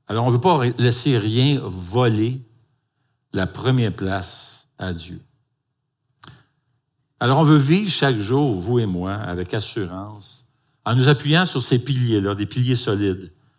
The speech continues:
Premièrement, l'assurance de la vie éternelle. C'est pas une espérance qui est fragile, c'est une certitude qui est ancrée dans la foi en Jésus. L'assurance dans la prière aussi. On a un accès direct au Père maintenant.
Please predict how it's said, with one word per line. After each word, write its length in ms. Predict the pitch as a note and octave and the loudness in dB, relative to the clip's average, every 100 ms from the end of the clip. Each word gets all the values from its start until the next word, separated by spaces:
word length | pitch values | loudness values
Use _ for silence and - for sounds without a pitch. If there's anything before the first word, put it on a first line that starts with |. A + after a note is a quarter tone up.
| _ | _
Premièrement, 340 | B2 B2 A#2+ | -2 0 2
l'assurance 600 | B2+ G#2 A#2 G#2 A#2+ B2 | 0 0 -2 -2 0 0
de 80 | G#2+ | 0
la 60 | G#2 | 0
vie 100 | A2 | 0
éternelle. 580 | G#2 G#2 G2 F#2 F#2+ F#2 - _ _ _ _ | -2 -4 -4 -6 -6 -10 -18 _ _ _ _
C'est 140 | - - | -8 0
pas 80 | |
une 100 | D3 | 2
espérance 600 | C3 - B2+ A2+ B2 B2 | 2 2 2 2 2 0
qui 80 | - | -2
est 20 | |
fragile, 500 | G#2 A2 G#2 F#2 A2 | -4 -2 -2 0 -2
c'est 120 | A#2 G#2+ | -4 -6
une 100 | G2+ | -4
certitude 600 | - C3+ - - D3 C3 | -2 -4 -6 -6 -4 -2
qui 80 | A2 | -4
est 160 | - | -2
ancrée 400 | B2 A#2 - C3 | -4 -4 -4 -4
dans 140 | A2+ G2 | -2 -4
la 120 | F2+ | -4
foi 460 | - G#2 A2+ A2+ - _ _ _ | -6 -8 -6 -8 -14 _ _ _
en 160 | G2+ F2+ | -8 -6
Jésus. 500 | F#2 F2+ E2 G2 - _ _ _ _ _ _ _ _ _ - - _ _ - - | -6 -8 -8 -16 -18 _ _ _ _ _ _ _ _ _ -20 -20 _ _ -16 -2
L'assurance 480 | A#2+ A#2+ B2 B2 B2 | 0 2 0 0 0
dans 80 | A#2 | -2
la 100 | G#2+ | -4
prière 400 | - G#2 G#2+ F2+ | -6 -6 -4 -6
aussi. 360 | F2 - F2+ _ _ _ _ _ - | -8 -12 -14 _ _ _ _ _ -6
On 120 | A2 | 0
a 40 | |
un 120 | B2 B2 | 2 2
accès 260 | A#2+ C#3+ | 2 2
direct 320 | A#2+ B2 C#3 B2 | 2 2 2 0
au 80 | |
Père 240 | G#2 C3 A#2+ | 0 0 -2
maintenant. 360 | F2 - F#2+ | -6 -10 -12